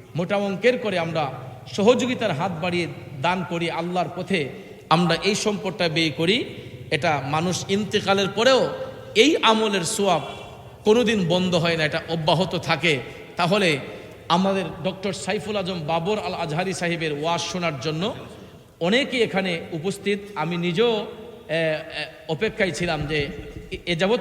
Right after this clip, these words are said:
পর্যন্ত কোনো মাহফিলে ওনার সাথে আমার সাক্ষাৎ হয় নাই। আজকে শুনে আমি আনন্দিত হয়েছি যে আমার একটা দিনী ভাই, সুন্নি প্রেমিক ভাই, আজকে ওনার সাথে সাক্ষাৎ হবে। হয়তো প্রোগ্রামের ব্যস্ততায় উনি একদিকে থাকে, আমি একদিকে থাকি, সাক্ষাৎও হয় না।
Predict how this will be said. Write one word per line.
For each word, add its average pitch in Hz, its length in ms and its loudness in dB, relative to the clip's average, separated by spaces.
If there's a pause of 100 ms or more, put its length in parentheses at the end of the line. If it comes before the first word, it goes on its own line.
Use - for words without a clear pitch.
(100)
পর্যন্ত 180 400 -2
কোনো 175 240 -6
মাহফিলে 170 420 -2
ওনার 165 180 -2
সাথে 156 320 -4 (500)
আমার 165 140 0
সাক্ষাৎ 190 480 0
হয় 170 160 2
নাই। 156 160 2
আজকে 147 240 -2
শুনে 180 300 2
আমি 156 140 0
আনন্দিত 165 340 0
হয়েছি 202 440 2 (400)
যে 151 340 6
আমার 151 260 2
একটা 151 180 -2
দিনী 156 260 2
ভাই, 151 260 2 (420)
সুন্নি 175 340 2
প্রেমিক 165 380 2
ভাই, 175 180 4 (440)
আজকে 160 240 2
ওনার 160 160 2
সাথে 151 220 -2
সাক্ষাৎ 147 420 -2
হবে। 143 200 0
হয়তো 160 400 -2 (280)
প্রোগ্রামের 180 440 4
ব্যস্ততায় 160 540 0
উনি 170 180 0
একদিকে 160 300 -2
থাকে, 156 260 0
আমি 156 180 0
একদিকে 156 320 -2
থাকি, 143 360 -2 (280)
সাক্ষাৎও 196 520 0
হয় 170 160 2
না। 151 200 0